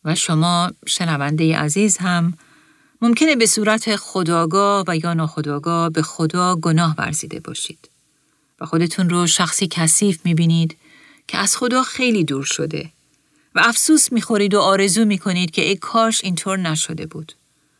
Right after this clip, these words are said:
شخصی که به گذشته نگاه می‌کنید و می‌گید: "چطور من به اینجا رسیدم؟ گناه من بزرگتر از اونه که خدا اون رو ببخشه و گذشته من تاریکتر از اونه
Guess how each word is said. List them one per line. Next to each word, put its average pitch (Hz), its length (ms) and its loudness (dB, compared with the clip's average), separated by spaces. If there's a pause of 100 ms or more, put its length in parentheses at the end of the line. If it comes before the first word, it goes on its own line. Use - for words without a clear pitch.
(320)
شخصی 202 340 0
که 226 140 2
به 196 120 2
گذشته 202 520 2
نگاه 208 400 2
می‌کنید 202 680 -2 (520)
و 170 100 -2
می‌گید: 175 440 0
"چطور 330 480 2
من 311 240 2
به 254 60 2
اینجا 202 320 4
رسیدم؟ 156 600 -2 (720)
گناه 180 360 2
من 185 340 0
بزرگتر 180 680 -2
از 196 240 -2
اونه 175 180 -2
که 165 140 -8
خدا 180 340 -2
اون 170 100 0
رو 175 100 0
ببخشه 160 720 0 (640)
و 139 80 -4
گذشته 175 640 0
من 175 340 2
تاریکتر 185 640 -2
از 190 180 0
اونه 156 340 -2